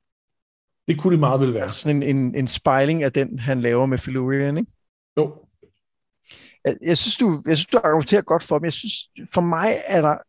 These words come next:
Speaker 2: Jeg, jeg vil hellere sige, der er noget andet, som jeg vil sætte højere.
Speaker 1: Ja, du har jo
Speaker 2: Øh,
Speaker 1: en, der vi ikke har hørt om
Speaker 2: ja.
Speaker 1: endnu.
Speaker 2: Og, og det var jo en, vi, jeg prøvede også at få den med, øh, efter The Wise... Øh, nej, øh,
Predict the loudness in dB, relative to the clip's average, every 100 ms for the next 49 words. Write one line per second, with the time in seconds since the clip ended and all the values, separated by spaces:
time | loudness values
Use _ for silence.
0 | -18 -16 -12 -6 2 6 8 6 4 2
1 | 4 4 0 -2 -2 2 2 2 -2 -4
2 | -2 0 0 0 -4 _ -2 -2 -6 -20
3 | _ _ 4 6 8 8 6 6 4 4
4 | 2 2 0 -2 -6 -14 _ 4 4 6
5 | 2 2 4 6 4 2 0 2 2 2
6 | 0 2 4 4 4 0 -6 -6 -2 0
7 | 0 0 0 0 -2 -4 -6 -4 -2 0
8 | 0 0 0 0 -4 -4 -2 0 0 0
9 | 0 -2